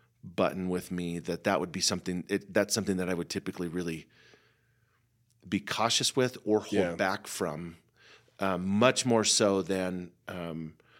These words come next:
Speaker 1: like a, "Hey, let's go start a business. Let's go," you know, something like that. I'm
Speaker 2: Mm-hmm.
Speaker 1: like, "Yeah, let's go."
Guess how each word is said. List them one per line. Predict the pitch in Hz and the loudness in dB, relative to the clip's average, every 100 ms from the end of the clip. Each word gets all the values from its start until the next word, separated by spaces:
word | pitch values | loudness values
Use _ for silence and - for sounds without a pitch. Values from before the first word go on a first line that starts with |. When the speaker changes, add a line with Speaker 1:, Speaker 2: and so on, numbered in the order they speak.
| _ | _
Speaker 1:
like | 92 92 | -4 -2
a, | 85 85 - - - - - | -4 -4 -10 -20 -20 -20 -2
"Hey, | 151 139 | 2 4
let's | 139 147 - | 6 4 2
go | - 135 127 120 120 107 95 - - | 4 6 8 6 4 0 -8 -16 -2
start | - 123 131 | 2 4 4
a | |
business. | 135 160 123 87 - | 6 6 4 2 2
Let's | 120 120 | 0 0
go," | - 123 | 6 8
you | 120 | 8
know, | 131 | 6
something | 127 147 135 | 6 4 6
like | 107 | 8
that. | 101 | 8
I'm | - | 8
Speaker 2:
Mm-hmm. | |
Speaker 1:
like, | 113 330 | 6 6
"Yeah, | 440 302 294 | 6 8 6
let's | 247 233 - | 6 4 4
go." | 226 220 202 139 | 6 10 10 10